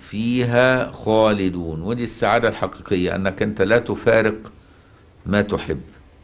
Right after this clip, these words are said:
وأنتم فيها خالدون. لكن لو كنت في مكان فيه كل شيء ولكن مهدد بأن تفارقه،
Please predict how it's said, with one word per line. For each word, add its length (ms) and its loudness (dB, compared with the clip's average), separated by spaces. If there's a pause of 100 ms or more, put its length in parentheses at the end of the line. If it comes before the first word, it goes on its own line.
(1000)
وأنتم 560 -2
فيها 380 -4
خالدون. 560 -6 (460)
لكن 280 -4
لو 340 -2 (640)
كنت 340 0
في 260 0
مكان 680 0 (440)
فيه 320 0
كل 360 -2
شيء 360 2 (600)
ولكن 440 0
مهدد 640 -2
بأن 240 -4
تفارقه، 720 -2